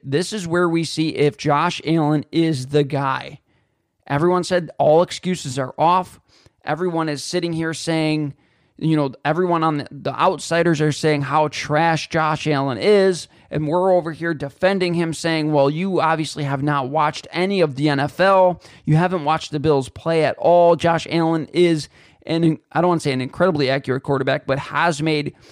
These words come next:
tremendous strides in terms of accuracy. He had the most percentage of drops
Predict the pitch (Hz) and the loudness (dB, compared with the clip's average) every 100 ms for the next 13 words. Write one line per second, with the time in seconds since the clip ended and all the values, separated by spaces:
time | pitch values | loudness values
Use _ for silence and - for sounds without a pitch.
0 | - - - 151 147 170 190 175 160 - | -20 -12 -4 -2 0 0 -2 -4 -8 -8
1 | - - 151 151 175 151 147 - 151 147 | -8 -6 -4 0 -2 -2 -6 -4 -4 -4
2 | 143 - 151 160 160 160 156 165 170 160 | -6 -6 -4 -4 -4 -4 -4 -4 -4 -4
3 | - _ _ _ 185 190 170 170 147 139 | -10 _ _ _ -4 -2 0 0 0 -2
4 | 143 151 160 190 190 - - 151 - 165 | 0 2 4 2 0 -8 -12 -10 -6 -4
5 | 170 160 127 135 123 131 147 170 165 - | -2 -4 -4 -6 -6 -2 0 0 -2 -8